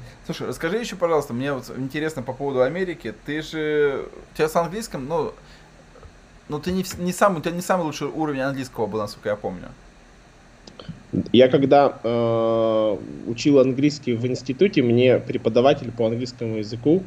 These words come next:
Speaker 2: сказал, что, «а я в большом институте учился, ч-, юргу, это, там, по-моему, тридцать или пятьдесят тысяч студентов». Она сказала мне, что «Ты, Павиша, худший из
Speaker 1: <laughs>
Speaker 2: всех по английскому языку на втором классе, во втором,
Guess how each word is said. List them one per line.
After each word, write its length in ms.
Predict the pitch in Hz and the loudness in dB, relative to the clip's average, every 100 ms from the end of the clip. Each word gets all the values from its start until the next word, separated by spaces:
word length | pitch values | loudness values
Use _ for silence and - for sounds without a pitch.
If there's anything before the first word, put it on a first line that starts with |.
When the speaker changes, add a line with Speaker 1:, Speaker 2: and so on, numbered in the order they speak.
| - | -8
Speaker 2:
сказал, 460 | - 113 127 139 | -2 4 6 4
что, 400 | 123 - 117 110 - - - - | 2 4 4 4 0 -20 -20 -2
«а 100 | 107 | 4
я 120 | 113 | 4
в 80 | 110 | 4
большом 360 | 127 - 160 | 0 2 0
институте 460 | 123 101 - 123 113 | 0 -4 -6 -6 -6
учился, 360 | 101 117 98 98 - | -4 -4 -4 -10 -10
ч-, 160 | - | -8
юргу, 580 | 113 120 117 120 143 143 | 0 4 4 4 6 6
это, 420 | 113 - 98 92 - - | 6 2 -2 -2 -6 -14
там, 100 | 90 | -14
по-моему, 400 | 92 104 113 107 - | -10 -4 -2 -4 -2
тридцать 380 | - 165 - - - - | 0 0 -2 -16 -8 -2
или 160 | 110 | 0
пятьдесят 500 | 110 117 - 147 - | 0 -4 0 2 2
тысяч 340 | - 147 - - | 0 -4 -4 -8
студентов». 480 | - 104 92 90 - - - - - - - - | -2 2 2 0 -10 -16 -20 -20 -18 -18 -18 0
Она 180 | 123 | 2
сказала 420 | 120 131 135 131 117 | 2 2 6 6 6
мне, 220 | 117 113 | 4 2
что 160 | 120 | 0
«Ты, 200 | 117 147 | 0 0
Павиша, 600 | 143 135 127 120 117 131 | 2 4 2 0 -4 -4
худший 600 | 117 - 180 180 - 131 107 | -4 -2 2 2 2 2 2
из 280 | 127 123 | 4 4
Speaker 1:
<laughs> 220 | 311 240 175 | 4 2 2
Speaker 2:
всех 480 | - - 160 143 - | 0 2 6 6 4
по 220 | 165 113 - | -4 -6 -10
английскому 460 | 120 123 127 123 113 | -10 -10 0 0 0
языку 240 | 123 120 175 | -6 -2 2
на 140 | 143 | 2
втором 380 | - 120 131 127 | 2 2 2 0
классе, 400 | 131 117 104 269 | 0 0 2 0
во 180 | - 117 | 2 -2
втором, 400 | 117 127 127 135 | 0 0 2 2